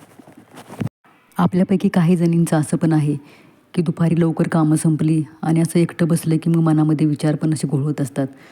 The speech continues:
की, "हे माझ्याबद्दल अशी कशी बोलली, ती माझ्याबद्दल अशी कशी बोलली, मी हे काय केलं?" म्हणजे असं नेहमी काही ना काहीतरी आपल्या मनामध्ये निगेटिव्ह विचार घोळत असतात. तर मैत्रिणींनो, निगेटिव्ह विचार कधीसुद्धा मनामध्ये आणायचे नाहीत.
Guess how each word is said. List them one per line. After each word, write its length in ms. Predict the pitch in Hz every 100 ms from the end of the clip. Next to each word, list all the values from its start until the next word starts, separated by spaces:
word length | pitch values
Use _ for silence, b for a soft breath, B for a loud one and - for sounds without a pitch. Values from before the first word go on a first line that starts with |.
| B B -
की, 80 |
"हे 160 | 143 160
माझ्याबद्दल 520 | 160 147 147 147 147
अशी 200 | 147 -
कशी 220 | 151 -
बोलली, 300 | 147 151 143
ती 160 | 147 170
माझ्याबद्दल 520 | 160 147 143 143 147
अशी 220 | 151 -
कशी 240 | 151 139 147
बोलली, 380 | 147 147 151 151 B B B B B B _ _ 175
मी 80 |
हे 140 | 147 160
काय 260 | 160 156
केलं?" 420 | 151 151 143 151 156 -
म्हणजे 180 | 170 165
असं 220 | 175 202
नेहमी 240 | 185 180 196
काही 200 | 185 170
ना 80 | 165
काहीतरी 240 | 170 165
आपल्या 300 | 160 156 160
मनामध्ये 400 | 160 156 156 156
निगेटिव्ह 440 | 160 147 151 165
विचार 260 | 151 - 170 - b b b b b b _ _ _ _ _ -
घोळत 360 | 151 156 156 151
असतात. 340 | 151 - 139 - - _ _ _ - _ _ b b _ _ -
तर 80 | 196
मैत्रिणींनो, 520 | 196 180 - 190 190
निगेटिव्ह 440 | 185 165 180 - 175
विचार 200 | - 175
कधीसुद्धा 460 | 165 160 180 - 180
मनामध्ये 420 | 165 156 156 156
आणायचे 300 | 151 156 156
नाहीत. 140 | 151